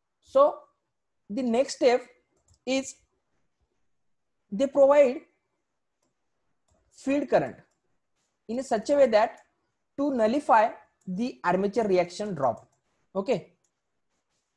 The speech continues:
What is the function of arma-, what is the function of armature reaction? It reduce your main flux. Okay. So to compensate this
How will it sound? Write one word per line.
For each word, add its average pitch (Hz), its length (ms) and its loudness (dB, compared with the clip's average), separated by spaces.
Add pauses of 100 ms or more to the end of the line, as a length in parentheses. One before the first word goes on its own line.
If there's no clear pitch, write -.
(280)
What 196 160 -4
is 226 60 -12
the 247 60 -2
function 226 340 -6
of 233 100 -2
arma-, 208 260 -2
what 185 180 0
is 226 80 -10
the 233 80 -6
function 214 300 -10
of 202 120 -2
armature 185 340 -2
reaction? 185 380 -6 (300)
It 220 180 -8 (1300)
reduce 233 380 -4
your 220 280 0 (160)
main 190 260 -2
flux. - 460 -4 (120)
Okay. 196 320 -6 (240)
So 294 340 -2
to 330 80 -4 (100)
compensate 294 540 -2
this 320 160 -8